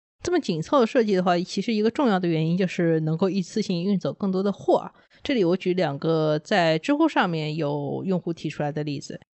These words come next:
一个是二零一二年发布的 iPhone 五，iPhone 五的包装尺寸比初代 iPhone 小了百分之二十八，然后在运输的过程中，如果你采用一个更合理的码放方案的话，实际上可以在一个货物的托盘上面多装百分之六十的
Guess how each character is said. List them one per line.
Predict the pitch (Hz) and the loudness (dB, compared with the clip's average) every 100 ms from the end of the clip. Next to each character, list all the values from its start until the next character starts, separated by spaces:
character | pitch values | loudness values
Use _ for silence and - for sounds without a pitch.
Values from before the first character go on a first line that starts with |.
| _ _ | _ _
一 | 196 | -2
个 | 233 | 0
是 | 339 320 | 0 0
二 | 277 330 | 2 2
零 | 226 208 | 2 0
一 | 294 | 2
二 | 320 | 2
年 | 214 165 | 2 0
发 | - 208 | 0 0
布 | 202 | 0
的 | 202 | -2
iPhone | 165 165 196 240 | 0 0 0 0
五 | 214 156 120 127 - - _ - | 0 -2 -6 -8 -16 -20 _ -2
，iPhone | 226 381 370 | 0 2 2
五 | |
的 | 190 147 | 2 0
包 | - 262 | 2 2
装 | 285 285 | 2 -2
尺 | - - | -4 -6
寸 | - 208 | -4 -4
比 | 190 156 | -2 -4
初 | 139 - 285 | -4 -6 0
代 | 277 202 | 2 2
iPhone | 190 214 | 0 -2
小 | - 135 | -2 -4
了 | 160 | -4
百 | 156 | -4
分 | 147 | -6
之 | 180 | -4
二 | 254 233 | 0 0
十 | - | 0
八， | 190 254 - _ _ | 0 0 -2 _ _
然 | 196 | -2
后 | 254 | 0
在 | 294 | 0
运 | 311 311 | 0 0
输 | - | 0
的 | 294 | 0
过 | 269 254 | 2 2
程 | 196 175 | 2 0
中， | 202 202 196 | 0 0 0
如 | 175 | 0
果 | 180 180 160 | 0 2 2
你 | 165 160 | 0 -2
采 | 156 - 156 | -2 -2 -2
用 | 165 | -2
一 | 165 | 0
个 | 180 | -2
更 | 175 311 | 0 0
合 | 226 - 170 | 0 0 -2
理 | 208 | 0
的 | 160 | -2
码 | 165 151 | -2 -2
放 | 202 180 | -2 0
方 | 196 196 | 0 0
案 | 196 | 0
的 | 165 | -2
话， | 156 151 | -2 -4
实 | 156 - 170 | -4 -6 -6
际 | |
上 | 196 208 | -4 -4
可 | 175 - | -4 -2
以 | 165 | -2
在 | 190 175 | 2 2
一 | 160 | 0
个 | - 165 | 0 0
货 | 165 - 208 | 0 2 2
物 | 175 | 2
的 | 160 | -4
托 | - 247 | 0 0
盘 | 214 156 | 0 -2
上 | 185 | -2
面 | 165 | -4
多 | 165 214 | -2 0
装 | 214 214 | 0 -2
百 | 190 | -2
分 | 117 185 | -2 -4
之 | 202 | -4
六 | 226 311 170 | 0 0 0
十 | - | -4
的 | 139 147 135 - | -4 -2 -2 -6